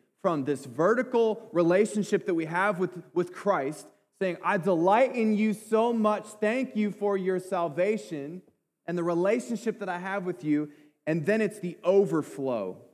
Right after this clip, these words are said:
in love to the lost. That's evangelism.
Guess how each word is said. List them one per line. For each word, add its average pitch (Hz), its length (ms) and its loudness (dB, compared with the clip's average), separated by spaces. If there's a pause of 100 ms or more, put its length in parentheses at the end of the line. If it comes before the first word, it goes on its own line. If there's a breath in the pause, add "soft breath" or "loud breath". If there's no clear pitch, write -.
(280)
in 143 200 -6
love 117 480 -4 (720)
to 131 60 -8
the 110 100 -6
lost. - 460 -12 (320)
That's 190 200 -4
evangelism. 143 720 -6